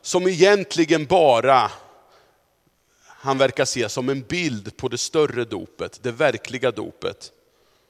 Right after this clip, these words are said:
Och det dopet blir i den här retoriken av en, en bild av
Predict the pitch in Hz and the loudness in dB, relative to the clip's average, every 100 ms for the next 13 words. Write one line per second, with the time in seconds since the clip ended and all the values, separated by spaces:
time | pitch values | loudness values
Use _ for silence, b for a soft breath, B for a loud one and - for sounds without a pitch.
0 | _ _ _ _ 131 117 170 160 156 113 | _ _ _ _ -18 0 2 2 0 -2
1 | - 120 110 - _ - 123 156 147 147 | -2 -2 -2 -8 _ -8 0 2 2 0
2 | 139 123 123 - 135 123 104 127 113 110 | 0 0 0 -4 -4 -6 -6 -6 -2 0
3 | 104 - - - - 131 139 127 - 139 | -2 -4 -20 -20 -14 -8 -6 -4 -4 -6
4 | 127 170 147 117 - 110 95 90 | -4 -4 -2 -4 -2 0 0 -4